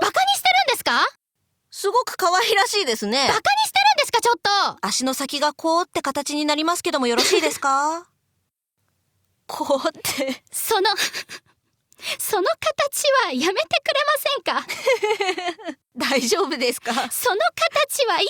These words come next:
Speaker 1: いですよ。
Speaker 2: 大丈夫ですか？
Speaker 1: 出ないんでしょ？
Speaker 2: 絶対出ないです。
Speaker 1: でもこれ条件ぴったりなのよね。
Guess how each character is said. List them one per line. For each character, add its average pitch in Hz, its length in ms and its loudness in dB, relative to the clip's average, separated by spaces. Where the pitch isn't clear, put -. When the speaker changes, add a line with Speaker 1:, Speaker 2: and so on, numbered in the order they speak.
Speaker 1:
い - 40 -4
で 415 120 0
す 349 160 -4
よ。 320 260 2
Speaker 2:
大 277 260 -2
丈 285 220 0
夫 254 100 -6
で 208 160 -2
す - 80 -12
か？ 226 320 0
Speaker 1:
出 233 180 -2
な 679 240 2
い 349 80 2
ん 294 80 0
で 262 100 0
し 269 140 -2
ょ？ 330 140 2
Speaker 2:
絶 440 120 4
対 453 200 2
出 415 120 2
な 262 120 2
い 185 40 -2
で 165 120 -6
す。 - 260 -8
Speaker 1:
で 294 140 2
も 285 100 0
こ 233 160 -2
れ 233 180 0
条 349 200 0
件 466 240 0
ぴ - 100 -12
っ - 20 -20
た 659 400 0
り 415 40 4
な 381 60 4
の 349 60 4
よ 349 60 4
ね。 359 80 2